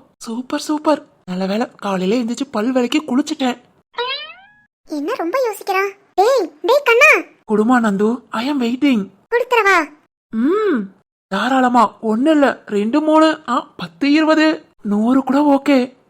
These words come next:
Speaker 2: நூறா? கண்ணை பழுத்துருமேடா.
Speaker 1: கண்ணத்துலயா? ஓகே, ஓகே. பழுத்தாலும் பரவாயில்ல நந்துமா, இதெல்லாம் ஒரு சுகம் இல்லையா?
Speaker 2: சுகமா?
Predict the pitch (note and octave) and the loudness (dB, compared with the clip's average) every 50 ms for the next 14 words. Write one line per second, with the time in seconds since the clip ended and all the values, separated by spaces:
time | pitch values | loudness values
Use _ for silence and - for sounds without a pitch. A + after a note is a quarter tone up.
0 | _ _ G4 G4+ A4 B4 D5 D#5+ D#5 C#5 A#4 F#4+ E4 - _ _ _ _ _ _ | _ _ -2 0 2 4 4 6 6 4 4 2 0 -6 _ _ _ _ _ _
1 | _ _ - G4+ G#4 A4+ C#5 C#5 C#5+ A#4 G#4+ B4+ C#5+ - D5 C#5+ B4 G#4+ G4+ F4+ | _ _ -4 0 2 2 2 2 2 0 0 0 0 2 0 2 2 2 2 2
2 | F4+ G4 A4+ B4 B4+ - _ _ _ - - - - - - - - _ _ _ | 2 2 2 0 -2 -8 _ _ _ -20 -20 -20 -20 -20 -20 -20 -20 _ _ _
3 | _ - B3+ B3+ C4 C#4 D4+ - - D4 C#4+ C#4 C4+ C4+ C#4 D4 D#4+ D#4+ D4+ F#4+ | _ -12 -10 -8 -8 -8 -8 -8 -6 -6 -4 -4 -4 -2 -2 -2 -2 -2 -4 -6
4 | - - B3+ D#4 - _ - G4 G4+ G#4 G#4 G#4 - G#4 G4 - - - _ _ | -10 -16 -18 -18 -12 _ -4 -2 -2 -2 -2 0 0 2 2 2 -2 -8 _ _
5 | _ A3 A3+ C4+ D4+ - D#4+ D4 D#4 D#4+ D#4 C4+ A#3 B3 - - E4 D4 B3 G#3+ | _ -4 -2 -2 -2 0 0 0 0 0 -2 -2 -4 0 2 4 4 4 4 2
6 | G3 F#3+ G#3 G#3 G3+ G3+ A3 C4+ - - _ _ _ - G3+ A3 B3+ C#4 E4+ G4 | 0 0 0 2 2 2 2 0 -2 -8 _ _ _ -10 -6 -2 -2 0 2 2
7 | F#4+ E4+ C#4+ C#4 - C4 B3 - D#4 D#4 D4+ D4 C4 A#3 A3+ A3 A3+ A3 G3+ - | 2 2 2 0 -4 -6 -2 0 0 2 2 2 2 2 4 4 2 2 0 -4
8 | - _ _ _ - C5 C5+ C#5+ D5+ D5 C5+ A4+ G4 | -10 _ _ _ -4 -2 0 0 0 2 4 2 2